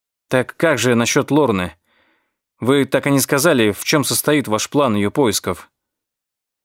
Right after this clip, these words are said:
"Потому что у меня его не было", ответил Джек.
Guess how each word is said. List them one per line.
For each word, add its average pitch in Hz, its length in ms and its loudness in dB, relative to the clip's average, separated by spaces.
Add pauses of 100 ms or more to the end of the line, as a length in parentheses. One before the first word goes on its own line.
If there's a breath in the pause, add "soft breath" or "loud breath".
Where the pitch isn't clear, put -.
(280)
"Потому 123 320 0
что 123 320 -2
у 127 40 0
меня 123 300 4
его 117 160 2
не 127 180 4
было", 87 520 -4
ответил 95 500 -6
Джек. 90 420 -10